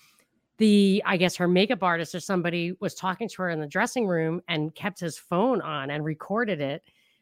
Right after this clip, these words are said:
her crying, the woman coming in saying, like, "I didn't know it would go that way," or maybe it was the one who said, "I wouldn't do it." And it just made me think, like, they will set you up.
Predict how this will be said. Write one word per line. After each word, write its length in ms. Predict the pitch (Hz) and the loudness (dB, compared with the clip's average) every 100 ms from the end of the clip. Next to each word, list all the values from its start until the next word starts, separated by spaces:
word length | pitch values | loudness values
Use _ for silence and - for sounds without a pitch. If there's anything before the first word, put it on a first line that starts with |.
| _ | _
her 200 | - 196 | 4 4
crying, 720 | 196 - 185 180 180 185 180 170 _ _ | 4 2 2 4 2 2 0 -4 _ _
the 80 | 190 | 2
woman 240 | 175 196 190 | 4 6 4
coming 300 | 196 196 185 | 2 2 2
in 180 | 180 | 2
saying, 340 | 170 185 175 165 | 0 -2 -2 -4
like, 420 | 143 143 143 _ _ _ _ _ _ _ _ _ _ _ | -4 -6 -8 _ _ _ _ _ _ _ _ _ _ _
"I 140 | - 202 | 4 6
didn't 160 | 202 | 8
know 160 | 196 190 | 6 4
it 40 | |
would 120 | 185 165 | 2 2
go 160 | 185 | 2
that 220 | 175 175 165 | 4 2 2
way," 480 | 170 160 160 156 | 0 2 2 0
or 240 | 135 135 131 | 0 -2 -2
maybe 220 | 160 170 | 0 0
it 40 | 170 | -2
was 120 | 151 | -6
the 60 | 165 | -4
one 160 | 175 | -4
who 80 | 160 | -4
said, 240 | 160 175 143 | -6 -4 0
"I 140 | 147 185 | 2 2
wouldn't 340 | 185 170 156 | 0 -2 -2
do 160 | 180 175 | -2 0
it." 240 | 156 165 - _ - | -2 -6 -12 _ -6
And 120 | 196 190 | 4 4
it 80 | |
just 200 | - 208 | 6 4
made 200 | 214 208 185 | 6 6 6
me 120 | 180 | 0
think, 360 | - 254 226 | 4 2 4
like, 160 | 170 156 | 0 -2
they 120 | 190 | -2
will 160 | 180 139 | -2 -4
set 340 | - - 208 | -6 -2 0
you 160 | 247 233 | 2 2
up. 400 | 240 220 160 - | 2 2 0 -4